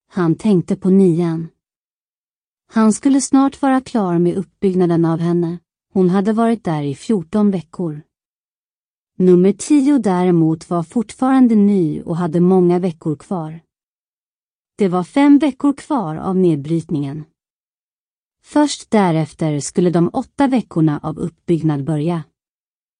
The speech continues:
Han zoomade in på kameran i hennes rum en extra gång.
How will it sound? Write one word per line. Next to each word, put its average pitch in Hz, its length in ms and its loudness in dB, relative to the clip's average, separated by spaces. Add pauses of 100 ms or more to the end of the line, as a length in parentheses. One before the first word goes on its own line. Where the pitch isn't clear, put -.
(1000)
Han 180 240 0
zoomade 214 420 2
in 220 260 4
på 254 120 -4
kameran 180 640 0
i 190 120 -4
hennes 170 400 0
rum 175 300 2
en 180 120 2
extra - 420 -10
gång. 156 420 -6